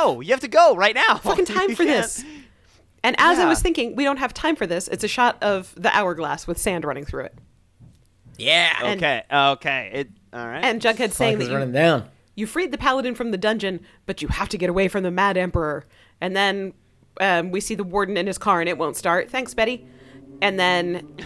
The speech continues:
Speaker 1: <laughs>
Speaker 2: um, the gang zooms off on motorcycles, right? You see blonde hair, you see the guy, you're like, "Ah," the warden's like, "What are you waiting for? You gotta go after them."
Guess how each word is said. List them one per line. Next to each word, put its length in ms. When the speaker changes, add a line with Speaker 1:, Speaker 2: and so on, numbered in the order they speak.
Speaker 1:
<laughs> 320
Speaker 2:
um, 840
the 120
gang 240
zooms 320
off 180
on 140
motorcycles, 600
right? 220
You 60
see 140
blonde 320
hair, 260
you 60
see 100
the 80
guy, 160
you're 120
like, 140
"Ah," 380
the 80
warden's 280
like, 140
"What 120
are 20
you 80
waiting 240
for? 200
You 120
gotta 180
go 160
after 300
them." 400